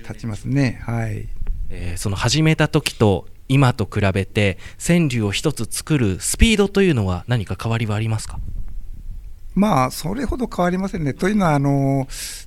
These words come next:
Speaker 1: 川柳と出会ったのはもう二十年以上前の話で、こちらへ来まして十年ぐらいですから、もうかなり作っていたんですね。サークル入る時にね。はい、はい。
Speaker 2: 改めてこの辻堂川柳会に参加するきっかけは何だったんでしょうか？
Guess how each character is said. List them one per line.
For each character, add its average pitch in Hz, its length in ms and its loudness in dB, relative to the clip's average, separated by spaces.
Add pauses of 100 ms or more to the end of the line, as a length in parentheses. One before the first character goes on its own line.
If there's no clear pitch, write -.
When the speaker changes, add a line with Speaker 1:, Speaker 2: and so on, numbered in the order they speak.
Speaker 1:
川 240 160 2
柳 214 100 -2
と 147 140 -2
出 147 140 0
会 156 80 0
っ - 20 -14
た 147 160 -6
の 131 140 0
は 120 60 0
も 127 200 -2
う 123 40 -2
二 135 180 0
十 165 240 -4
年 170 180 0
以 156 60 -6
上 147 120 -2
前 113 260 -4
の 104 160 -8
話 113 380 -6
で、 104 260 -8 (340)
こ - 100 -10
ち 139 100 -6
ら 127 120 0
へ 120 40 -2
来 131 120 -8
ま 120 100 -2
し - 80 -8
て 104 140 -8
十 113 260 -4
年 110 240 -4
ぐ 107 80 -8
ら 104 120 -8
い 101 40 -8
で 98 100 -10
す - 120 -14
か 104 100 -10
ら、 98 160 -10 (240)
も 151 180 0
う - 40 -8
か - 140 -8
な 196 120 -2
り 117 460 -6
作 - 180 -14
っ - 20 -12
て 262 120 -8
い - 40 -6
た 233 120 -6
ん 156 60 -2
で 113 80 -4
す - 80 -10
ね。 170 180 -2 (140)
サ - 100 0
ー 170 40 2
ク - 100 -8
ル 170 60 -2
入 143 120 -2
る 139 80 -6
時 - 180 -10
に 120 140 -6
ね。 143 160 -2 (480)
は 139 280 -4
い、 123 120 -8
は 123 180 -4
い。 101 120 -8 (400)
Speaker 2:
改 - 320 0
め 185 120 0
て - 100 -2
こ 104 160 -2
の 98 160 0
辻 127 280 -4
堂 156 140 0
川 170 220 -2
柳 170 100 0
会 98 160 -2
に 90 80 -4
参 196 260 0
加 190 140 -2
す - 180 -6
る 156 140 -2
き - 140 -6
っ - 40 -8
か 147 140 -4
け 143 140 0
は 131 100 0
何 127 180 0
だ 92 100 -2
っ - 40 -8
た - 120 -8
ん 69 60 -8
で 57 60 -10
し - 100 -6
ょ - 80 -10
う - 20 -12
か？ - 120 -10